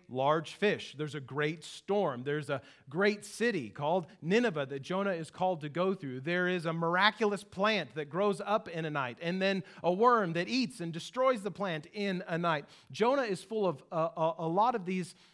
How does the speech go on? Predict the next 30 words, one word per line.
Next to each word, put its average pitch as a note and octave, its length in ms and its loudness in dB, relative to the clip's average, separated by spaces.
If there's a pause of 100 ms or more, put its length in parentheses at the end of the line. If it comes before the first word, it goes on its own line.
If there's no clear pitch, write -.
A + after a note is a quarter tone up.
(220)
if F3 200 -6
we G3+ 140 -4
just E3 220 -12
put G3 140 -4
it F3+ 100 -4
this G3 160 -4
way, F3+ 200 0
miraculous E3+ 1080 0
types F#3+ 400 -2
of D#3+ 440 0 (120)
events. F#3 640 0 (680)
But F3 140 -2
Jonah B3 380 4
is F3+ 260 0
not F3+ 380 4
a E3+ 60 -8
fish - 340 -4
story. F#2+ 400 -14 (880)
Jonah C4+ 280 4
is A3 180 2
not A#3 220 4
one A3+ 100 2
of G#3 80 0
these F3+ 260 -2
overly B3 680 2
embellished G3 760 0 (300)
tales F#3 580 2
or D#3 140 -2
parables E3 960 0
that E3 260 -2